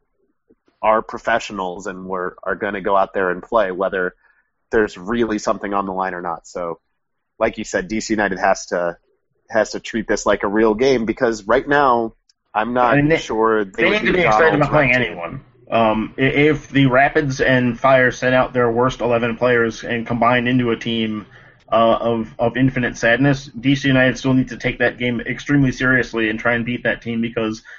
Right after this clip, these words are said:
Speaker 2: when you have a one and six at this stage of the season, any win is a good win. Um, so
Speaker 1: Yeah, I like how you went with a team of bad M L S players, and I went with a team of lawyer,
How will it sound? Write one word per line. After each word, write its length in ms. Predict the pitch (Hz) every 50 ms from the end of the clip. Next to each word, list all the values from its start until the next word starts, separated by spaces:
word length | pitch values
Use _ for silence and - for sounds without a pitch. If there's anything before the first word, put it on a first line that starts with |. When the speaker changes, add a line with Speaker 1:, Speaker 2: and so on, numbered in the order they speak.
| - _ _ _ _ _ -
Speaker 2:
when 160 | - - 135
you 100 | 143 143
have 120 | 147 151 151
a 80 | 139
one 180 | 139 143 147 147
and 120 | 143 139
six 360 | 135 - 165 156 - - -
at 100 | 123 110
this 140 | - 127 123
stage 240 | - - 135 135 131
of 60 | 135
the 60 | 131
season, 600 | 120 - 139 143 143 131 147 139 135 127 123 - - -
any 220 | 127 127 143 143
win 240 | 135 131 131 131 131
is 100 | 127 117 113
a 40 |
good 180 | 110 120 113 110
win. 300 | 101 101 98 95 98 - _ _ _ _ _ _ _ _ - _ _ -
Um, 420 | 110 110 104 101 98 101 104 98 _ _ _ _ _ _ _
so 140 | _ - 123
Speaker 1:
Yeah, 100 | 123 117
I 80 | 110 110
like 220 | 151 160 180 196
how 140 | - 233 214
you 220 | 190 165 165 165 160
went 220 | 165 165 139 110
with 380 | 127 131 131 123 - - - - - -
a 140 | 113 113
team 320 | 95 - - - 139 127 117
of 200 | 113 107 98 -
bad 260 | 123 107 107 107 107
M 120 | 107 104
L 100 | 107 101
S 140 | 101 - -
players, 460 | _ - 113 101 95 92 95 - - -
and 100 | - 107
I 120 | 107 104 107
went 260 | 107 113 107 95 -
with 360 | 107 107 101 101 - - _ _ _ _ _ _ -
a 80 | - 107
team 340 | - - - 117 110 110 104
of 240 | 98 95 - - _ _ _ _ _ -
lawyer, 840 | 98 101 107 113 113 110 110 107 104 101 98 95 90 87 87 -